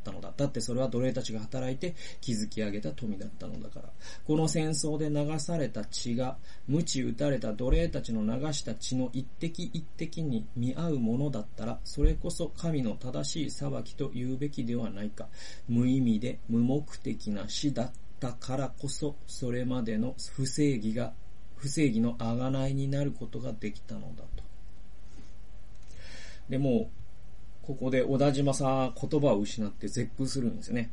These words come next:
まあ、点々点と。で、森本さん、言葉を継ぎます。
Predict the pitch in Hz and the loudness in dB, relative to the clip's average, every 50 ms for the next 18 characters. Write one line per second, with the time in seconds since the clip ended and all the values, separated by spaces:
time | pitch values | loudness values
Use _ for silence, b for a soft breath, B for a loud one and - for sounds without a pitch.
0 | - - - 104 - 120 110 107 104 - - 104 98 95 - - 92 90 - - | -4 -4 -4 -4 -2 0 2 2 2 0 0 -2 -2 -2 -4 -4 -4 -4 -4 -4
1 | - - - B B B B B B - 139 135 135 135 135 131 131 127 117 - | -4 -4 -4 B B B B B B 0 2 4 4 6 6 6 4 4 2 2
2 | - 117 113 107 - 104 113 113 101 104 90 90 - - - 95 98 95 95 - | 2 2 2 2 0 -2 -2 -2 -2 -2 -4 -4 -4 -4 -4 -4 -4 -4 -4 -4
3 | - - | -4 -4